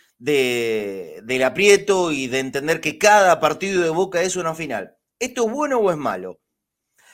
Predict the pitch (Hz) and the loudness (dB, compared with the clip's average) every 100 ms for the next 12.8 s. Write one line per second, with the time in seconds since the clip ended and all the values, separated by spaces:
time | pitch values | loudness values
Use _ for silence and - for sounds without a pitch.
0 | _ 330 311 294 311 339 381 - 285 254 | _ -8 -6 0 0 2 -2 0 2 2
1 | 302 285 240 - 180 180 190 226 254 294 | 0 -2 -6 -4 -2 -2 0 0 0 -4
2 | 233 175 165 226 226 165 254 131 - 92 | 0 -2 0 -4 -2 -4 -4 -8 -10 -14
3 | _ _ _ _ _ _ - 302 302 240 | _ _ _ _ _ _ -8 -2 2 2
4 | 185 196 226 220 208 302 320 240 - 175 | 2 2 0 -2 -8 -8 -4 -4 -4 -6
5 | 220 190 214 214 180 214 226 220 _ _ | -2 0 0 0 -2 -2 -4 -8 _ _
6 | _ _ - 165 135 147 135 101 85 - | _ _ -12 -10 -4 -4 -2 -6 -8 -20
7 | - _ _ 110 123 131 127 135 110 90 | -20 _ _ -12 -8 -6 0 0 0 -4
8 | 87 - _ _ _ _ _ 139 190 - | -16 -20 _ _ _ _ _ 2 2 2
9 | 139 143 151 160 131 120 147 165 _ _ | 0 2 4 4 0 -4 -6 -6 _ _
10 | 131 143 131 98 - 64 127 135 143 190 | 0 0 0 -8 -16 -8 -2 -2 0 0
11 | 190 - 123 117 98 _ 135 135 135 139 | 0 0 -4 -4 -10 _ -4 -2 -2 -2
12 | 165 170 156 175 165 160 151 | 0 -2 0 -2 0 -2 -4